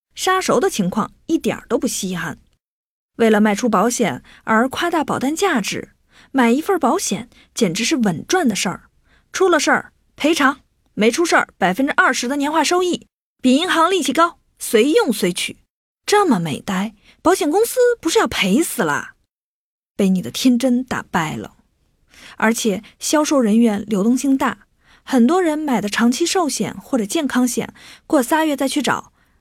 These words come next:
就发现那个当初信誓旦旦保你一辈子的销售已经找不到了，后续服务跟不上，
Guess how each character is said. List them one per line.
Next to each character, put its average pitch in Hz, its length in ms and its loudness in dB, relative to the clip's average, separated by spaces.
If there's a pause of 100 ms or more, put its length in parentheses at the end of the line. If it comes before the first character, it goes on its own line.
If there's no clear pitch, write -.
(120)
就 - 140 0
发 247 180 0
现 247 200 2
那 233 100 4
个 214 100 -4
当 262 160 0
初 262 280 -4 (140)
信 339 320 -2
誓 233 160 0
旦 220 200 2
旦 208 180 -2
保 202 200 0
你 208 200 4
一 220 40 0
辈 320 260 -2
子 233 100 -6
的 190 80 -6
销 302 240 -4
售 320 280 -2 (340)
已 185 60 -10
经 220 140 2
找 208 160 -2
不 185 80 -8
到 254 260 2
了， 143 220 -4 (720)
后 359 180 0
续 302 140 2
服 254 140 -2
务 320 240 0
跟 262 180 0
不 269 80 0
上， - 320 -4